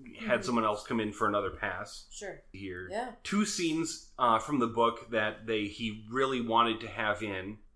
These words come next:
Speaker 1: event-, uh, eventually were added into sequels.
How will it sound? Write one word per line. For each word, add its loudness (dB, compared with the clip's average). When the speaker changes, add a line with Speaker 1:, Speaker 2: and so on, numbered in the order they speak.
Speaker 1:
event-, 0
uh, 2
eventually 0
were 0
added 2
into -4
sequels. -8